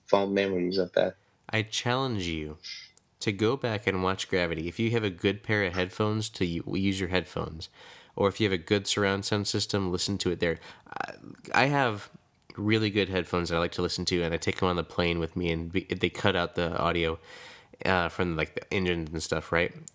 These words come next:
Speaker 2: And you don't have to turn 'em up very loud, and it gets really good definition. Take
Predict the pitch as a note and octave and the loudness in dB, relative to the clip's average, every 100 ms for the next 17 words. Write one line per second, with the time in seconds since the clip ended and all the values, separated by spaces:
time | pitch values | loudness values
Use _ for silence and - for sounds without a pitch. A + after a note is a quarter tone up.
0 | - - - G2 F#2 F#2 F#2+ - - - | -20 -8 2 2 2 0 -4 -6 -20 0
1 | A2 C3 D3+ C#3+ A2 - A#2+ A2 F#2 G2 | 4 4 2 -2 -4 0 2 0 2 2
2 | F#2+ E2+ E2+ E2 D#2+ E2+ E2 - G#2+ - | 2 2 2 2 0 -2 -4 0 0 2
3 | - G2 G2+ G2 F#2 F2+ E2+ E2 F2+ - | -2 0 0 0 2 0 0 0 0 0
4 | F2 E2+ - - - _ - - - - | -2 -2 -4 -8 -10 _ -20 -20 -20 -20
5 | - _ _ - C3+ _ _ - _ - | -20 _ _ -16 -16 _ _ -20 _ 0
6 | C3+ F#3 - - | 0 0 -4 -16